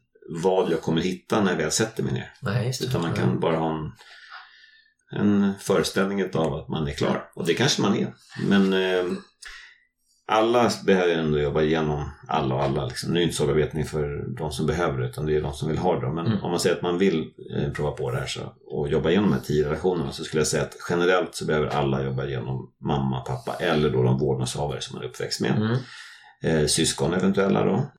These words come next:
Speaker 1: partner, nära vänner. Så de, de som har format eller betytt mest för en i sitt liv.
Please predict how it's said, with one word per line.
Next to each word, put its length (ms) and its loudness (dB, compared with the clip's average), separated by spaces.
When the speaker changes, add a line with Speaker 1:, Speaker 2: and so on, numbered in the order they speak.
Speaker 1:
partner, 580 0
nära 280 0
vänner. 400 0
Så 60 0
de, 420 2
de 180 4
som 140 0
har 100 2
format 520 2
eller 100 -4
betytt 340 0
mest 360 0
för 160 -2
en 80 -6
i 60 -6
sitt 180 -6
liv. 220 0